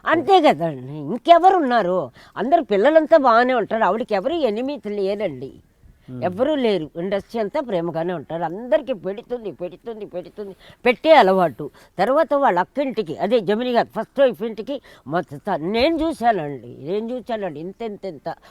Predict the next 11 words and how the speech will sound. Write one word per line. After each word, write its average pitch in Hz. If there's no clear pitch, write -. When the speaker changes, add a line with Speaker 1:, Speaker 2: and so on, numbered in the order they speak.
Speaker 1:
వాళ్ళు 254
అలాగే 262
చూసేవాళ్ళండి. 135
వాళ్ళ 247
వంశానికే 285
అందరికి 262
కలిపి 240
ఒకడే 226
సతీష్, 208
ఒకడే 190
కొడుకు. 151